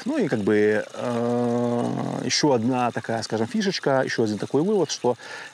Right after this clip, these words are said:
э, надо не бояться уходить, э, отходить от догм, от каких-то общих, общепринятых правил. Несмотря на то, что все тут, как, как, как правило, все ловят на вот таких дистанциях, там шестьдесят плюс, ищут это твёрдое дно, э, лещей вполне себе успешно я сегодня снял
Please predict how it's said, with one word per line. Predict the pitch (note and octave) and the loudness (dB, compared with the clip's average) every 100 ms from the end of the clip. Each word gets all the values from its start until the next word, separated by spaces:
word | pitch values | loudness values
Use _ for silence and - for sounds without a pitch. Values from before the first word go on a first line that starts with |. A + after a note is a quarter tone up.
| - | -6
э, | G2+ B2+ | 0 2
надо | C3+ C3+ A#2 - | 4 4 2 0
не | B2 A#2+ | 0 2
бояться | A2 C3 D#3+ - D3 C3 - | 4 4 2 2 2 2 0
уходить, | B2+ - A#2 D3 D#3 - - | -4 -2 0 0 -2 -6 -12
э, | B2 B2+ A#2+ A#2 - | -8 -4 -2 -2 -4
отходить | - - A#2 - | -4 -2 -2 -2
от | A#2+ | -2
догм, | G#2 D#3 D3+ A#2+ A#2 | 2 2 2 0 -2
от | A#2+ - | -6 -12
каких-то | A2 B2 A#2+ | -6 -4 -2
общих, | A#2+ - - | -2 -4 -6
общепринятых | C3+ C3+ - A#2 A#2 A2+ - | -2 -2 -2 0 0 -2 -6
правил. | G#2+ - - - - - - | -6 -6 -8 -12 -16 -18 -10
Несмотря | A2 C#3+ D#3 C#3+ | -4 0 2 2
на | |
то, | A#2+ | 2
что | A#2 G#2+ | -2 -2
все | - A#2+ | 0 0
тут, | - | -2
как, | - - - | -10 -16 -12
как, | G#2 - | -10 -6
как | A#2 | -4
правило, | - B2+ G#2+ G#2+ | 0 2 4 2
все | - - | 0 0
ловят | A2 A#2 G#2+ G#2+ | 2 2 2 -2
на | G#2 - | -4 -4
вот | A2+ | -4
таких | - - A2+ | -6 -8 -8
дистанциях, | A2 A3 B3 - - | -2 0 0 -2 -2
там | A#2+ | -4
шестьдесят | - - - - | -4 -4 -6 -2
плюс, | G#2+ - | -2 -2
ищут | B2 - - | -4 -6 -8
это | - | -6
твёрдое | - A#2 A#2+ | -2 0 0
дно, | B2+ A3 - - - - - - - - - | 2 0 -2 -10 -12 -12 -12 -14 -16 -16 -6
э, | A2+ A2 A2 | -2 0 0
лещей | G#2+ - F#3+ A#3+ A3+ G3 F3+ D#3+ D3 C3 A#2+ | 0 -2 2 2 4 4 4 6 6 4 2
вполне | - C3+ C#3+ | 2 2 2
себе | A#2+ A2 | 0 -2
успешно | A2+ - D#3 - D3 | -2 0 0 0 0
я | A#2+ D#3+ | 0 0
сегодня | - B2 B2 A2 | 2 2 2 0
снял | B2+ D3 | 0 0